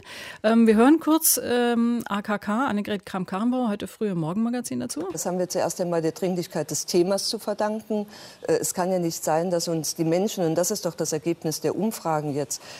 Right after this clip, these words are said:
Speaker 2: dass uns die Menschen sagen, „Das, was ihr bisher da geliefert habt, reicht uns nicht aus, werdet gefälligst besser.“ Und ich bin der Meinung, eine kluge Partei muss diesen Ruf hören und das tun wir. Im Übrigen wollen wir anknüpfen an das, was C D U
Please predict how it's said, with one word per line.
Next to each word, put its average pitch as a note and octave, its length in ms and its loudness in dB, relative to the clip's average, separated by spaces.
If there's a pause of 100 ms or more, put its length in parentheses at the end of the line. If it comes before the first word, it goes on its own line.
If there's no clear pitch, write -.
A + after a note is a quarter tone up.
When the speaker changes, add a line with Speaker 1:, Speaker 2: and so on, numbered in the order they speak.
(100)
Speaker 2:
dass F3+ 160 0
uns F#3 160 -2
die F3 60 -4
Menschen E3 400 0
sagen, E3+ 360 0
„Das, F3 360 -2
was E3+ 180 -2
ihr E3+ 100 2
bisher F3+ 320 0
da F3 100 2
geliefert F3+ 460 -2
habt, - 240 -6
reicht E3 280 0
uns F#3+ 160 -4
nicht - 200 -4
aus, D#3+ 280 0 (240)
werdet F#3+ 400 4
gefälligst F#3 520 -2
besser.“ G3 360 0 (360)
Und F#3 160 0
ich F#3 140 -2
bin F3+ 380 0
der F#3 100 4
Meinung, E3 360 2
eine E3+ 200 0
kluge F#3 280 -2
Partei E3+ 500 0
muss F#3 300 0
diesen F#3 260 -2
Ruf F3+ 320 -4
hören F#3+ 280 2
und F3 120 -2
das E3 200 -2
tun F3+ 300 0
wir. G#3+ 240 2 (320)
Im G3 160 2
Übrigen G#3+ 600 0 (240)
wollen G3+ 300 4
wir G3 160 4
anknüpfen G#3+ 680 -2
an E3 120 0
das, F#3 220 0
was F#3+ 200 -2
C F#3+ 140 0
D F3 100 -2
U G3 300 -2